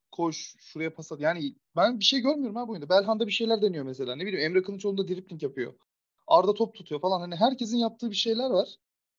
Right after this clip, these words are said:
Fernandez'in şu an oyunda ben yaptığı bir şey göremiyorum. Falcao enfes bir gol attı. Ya o gol gelmeseydi zaten o kadar çabuk biz çok çok daha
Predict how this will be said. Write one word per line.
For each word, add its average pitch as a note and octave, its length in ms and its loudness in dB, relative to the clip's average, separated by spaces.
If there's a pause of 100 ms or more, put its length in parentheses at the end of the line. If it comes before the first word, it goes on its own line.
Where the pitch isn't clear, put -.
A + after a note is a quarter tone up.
(300)
Fernandez'in G#3+ 500 2
şu A#3 160 -4
an A3+ 80 -4
oyunda A3+ 240 -4
ben A3+ 80 -4
yaptığı A3+ 280 -8
bir F#3+ 60 -16
şey B3 180 -14
göremiyorum. F#3+ 500 -4 (240)
Falcao G#3 460 0
enfes G#3+ 340 -4
bir D3+ 60 -14
gol C#3 120 6
attı. D#3+ 480 -6
Ya D3 120 2
o D#3+ 80 2
gol G#3 160 6
gelmeseydi B3 420 -4
zaten G#3+ 240 -4
o G3+ 40 -10
kadar G#3 200 -4
çabuk A#3+ 280 -10
biz G3 280 -16 (360)
çok A#3+ 240 -4
çok G3 240 -2
daha E3+ 320 4